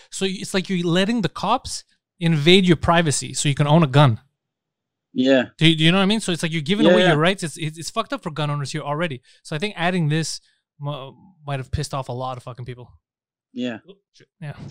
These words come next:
Speaker 2: I think, I think, like, the only, the only people that helps by banning those guns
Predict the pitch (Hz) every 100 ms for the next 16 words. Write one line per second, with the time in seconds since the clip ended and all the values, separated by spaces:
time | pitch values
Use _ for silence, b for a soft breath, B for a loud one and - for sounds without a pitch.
0 | B - 226 - 294 359 - 220 - 277
1 | 277 285 220 233 208 233 233 233 202 -
2 | 190 226 262 - 196 190 190 160 143 151
3 | 147 - - 147 131 120 123 120 139 127
4 | 127 117 110 120 139 151